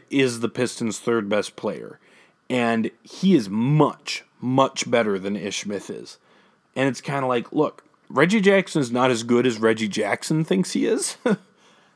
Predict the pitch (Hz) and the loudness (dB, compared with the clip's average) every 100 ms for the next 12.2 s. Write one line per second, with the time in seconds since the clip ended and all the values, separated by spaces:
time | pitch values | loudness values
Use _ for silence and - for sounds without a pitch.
0 | _ - 139 143 135 123 120 156 131 131 | _ -2 0 2 0 -4 -2 0 2 4
1 | 156 180 - 170 147 131 127 127 107 - | 4 4 2 0 2 2 0 0 -4 -4
2 | 95 85 - 135 120 139 165 147 156 135 | -6 -6 -2 -2 0 2 2 2 0 -2
3 | 120 139 113 127 120 110 - _ _ _ | 0 -2 0 -4 -6 -8 -20 _ _ _
4 | _ _ _ _ - 135 165 190 208 - | _ _ _ _ -10 2 4 6 4 4
5 | 175 143 113 135 160 139 147 - 127 110 | 2 2 2 2 2 4 2 2 -4 -2
6 | 131 120 110 107 - - - 156 143 127 | 0 0 2 0 -2 -8 0 2 4 2
7 | - - 127 117 113 107 95 - _ _ | -2 0 0 2 -2 -2 -8 -14 _ _
8 | - - _ 202 247 190 123 185 170 117 | -20 -20 _ 2 4 2 2 2 2 2
9 | 180 185 117 107 160 - 143 170 175 165 | 2 2 0 2 2 2 2 4 4 0
10 | - 120 110 104 104 104 120 104 - 110 | -6 -8 -6 -6 -6 -4 -4 -6 -4 -2
11 | 104 101 98 - - 110 113 107 113 107 | 0 -2 -4 -8 -6 -4 -4 -4 -6 -4
12 | 110 | -4